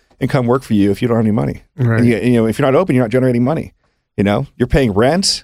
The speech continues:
Speaker 2: And if you're opening, you don't know what your numbers are gonna be
Speaker 1: You
Speaker 2: right
Speaker 1: don't
Speaker 2: off the
Speaker 1: know.
Speaker 2: bat.
Speaker 1: Yeah,
Speaker 2: Yeah.
Speaker 1: you, you guess. I write spreadsheets, you know, and I, and I, and I, and I say, "Well, if we do a hundred covers and they all spend thirty dollars each in an hour and a half, you know, here's what we could look at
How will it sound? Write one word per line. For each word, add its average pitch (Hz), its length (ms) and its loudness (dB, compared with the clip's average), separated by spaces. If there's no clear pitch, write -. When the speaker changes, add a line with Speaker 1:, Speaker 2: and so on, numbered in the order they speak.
Speaker 2:
And 151 160 2
if 139 100 -2
you're 147 140 2
opening, 156 300 0
you 139 100 4
don't 170 180 2
know 131 120 2
what 117 120 2
your 113 120 2
numbers 110 360 0
are 113 80 0
gonna 113 160 0
be 101 140 0
Speaker 1:
You 110 160 2
Speaker 2:
right 110 160 2
Speaker 1:
don't 117 40 -4
Speaker 2:
off 139 60 0
the 370 60 2
Speaker 1:
know. - 60 2
Speaker 2:
bat. 127 140 -6
Speaker 1:
Yeah, 427 240 2
Speaker 2:
Yeah. 381 40 2
Speaker 1:
you, 247 320 0
you 220 120 -2
guess. 254 520 0
I 156 140 0
write 131 220 0
spreadsheets, - 680 -4
you 139 160 -2
know, 151 160 0
and 151 80 0
I, 143 60 2
and 135 180 -2
I, 127 40 -2
and 131 120 -2
I, 131 40 0
and 127 80 -2
I 123 60 0
say, 127 220 -2
"Well, 135 540 2
if - 140 -6
we 135 100 0
do 147 240 0
a 127 60 2
hundred 143 300 -4
covers 147 400 -2
and 139 80 -6
they 117 60 0
all 127 140 2
spend 127 420 -2
thirty 143 240 2
dollars 120 520 0
each 123 420 -4
in 113 120 -2
an 110 140 0
hour 110 120 -2
and 104 100 -6
a - 20 -8
half, 110 480 -8
you 113 80 0
know, 98 100 -4
here's 120 380 -2
what 104 120 0
we 101 120 -2
could 90 160 -8
look 92 180 -4
at 85 180 -4